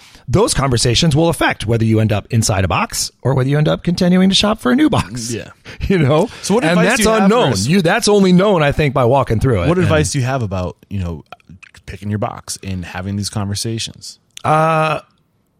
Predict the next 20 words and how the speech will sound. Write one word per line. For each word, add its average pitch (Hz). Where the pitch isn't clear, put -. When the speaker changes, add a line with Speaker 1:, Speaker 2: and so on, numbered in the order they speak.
Speaker 1:
well, 165
I 127
mean, 165
have 175
'em. 76
Speaker 2:
Yeah. 98
Speaker 1:
That, 160
<laughs> 147
that's, 196
that's, 180
I 139
would 147
say 165
that. 151
Make 185
sure 214
you 202
have 185
these 185
conversations. 117